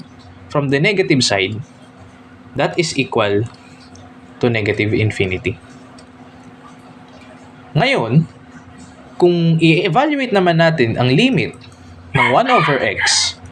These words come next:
as x approaches zero from the positive side, zero from the positive side,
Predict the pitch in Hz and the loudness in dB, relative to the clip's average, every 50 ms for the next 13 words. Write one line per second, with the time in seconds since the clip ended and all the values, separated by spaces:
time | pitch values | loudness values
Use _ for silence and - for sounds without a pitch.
0 | - - - - - - - - - - - - 143 - - - - - 202 202 | -20 -20 -20 -20 -20 -20 -20 -20 -20 -12 -8 -6 -4 -4 -6 -6 -4 -4 -4 -2
1 | - - - - - 135 131 - 151 147 147 143 - 147 120 117 120 131 156 185 | -2 -2 -2 0 0 -2 -2 0 0 0 0 0 0 -2 -2 0 0 2 2 2
2 | 175 131 98 92 113 113 - - - - - - - - - - 196 226 277 311 | 2 0 -2 -4 -6 -8 -12 -18 -20 -20 -20 -20 -20 -14 -6 -2 0 0 0 0
3 | 285 190 156 - - - 117 - - 127 123 160 170 156 - - 95 87 92 107 | 0 -2 -2 0 0 0 0 0 0 0 0 2 2 0 0 -2 -2 -4 -4 -6
4 | 123 - - - - - - - - - - - - - - - - - - - | -8 -12 -18 -20 -20 -20 -20 -20 -20 -20 -20 -20 -20 -20 -20 -20 -20 -20 -20 -20
5 | - - - - - - 139 143 127 123 117 120 - - 220 233 226 180 156 - | -20 -20 -16 -6 -2 0 2 2 2 0 -2 -2 -2 0 0 2 2 0 0 0
6 | 123 113 - - - - 156 156 - - - - - - - | 0 0 0 -2 0 2 2 2 2 2 0 0 -2 -4 -4